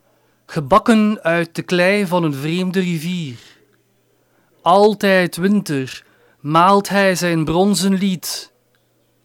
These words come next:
schenkt in grote tertsen de stad haar tweede adem. Hoge ruggen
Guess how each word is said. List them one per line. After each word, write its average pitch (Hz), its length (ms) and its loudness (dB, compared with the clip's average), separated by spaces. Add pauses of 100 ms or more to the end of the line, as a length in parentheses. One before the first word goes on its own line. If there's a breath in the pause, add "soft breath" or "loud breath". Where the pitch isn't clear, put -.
(120)
schenkt 170 640 -2
in 165 280 0
grote 196 600 2
tertsen 127 720 -4 (500)
de 143 160 -12
stad - 420 0
haar 156 380 -2
tweede 170 460 -2
adem. 139 680 -2 (2250 soft breath)
Hoge 208 560 6
ruggen 170 520 0